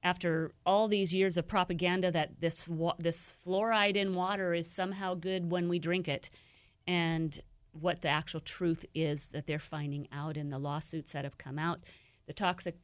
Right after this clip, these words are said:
about it. And while, uh, before I, before we continue on in our conversation w-, before the break, if you have any questions at all, or if you would like to call into the studio, three six zero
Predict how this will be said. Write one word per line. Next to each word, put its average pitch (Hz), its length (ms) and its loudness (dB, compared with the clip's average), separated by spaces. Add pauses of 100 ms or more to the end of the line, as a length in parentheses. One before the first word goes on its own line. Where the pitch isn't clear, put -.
(100)
about 170 300 2
it. 175 140 2
And 180 220 0 (520)
while, 208 340 8
uh, 202 100 4
before 196 340 4
I, 180 220 6
before 180 360 4
we 190 200 4
continue 190 540 2
on 185 140 6
in 170 60 2
our 160 80 4
conversation 180 640 0
w-, 165 100 -2
before 170 300 0
the 165 80 0
break, 180 360 2 (440)
if 190 200 6
you 226 120 2
have 294 120 2
any 214 160 -2
questions 180 600 -2
at 165 160 -2
all, 180 300 2
or 160 100 2
if 147 160 -6
you 185 120 -4
would 196 140 -2
like 170 380 0
to 165 320 2
call - 340 0
into 180 220 0
the 165 100 -4
studio, 185 720 0 (500)
three 220 280 2
six - 560 -6 (100)
zero 160 540 2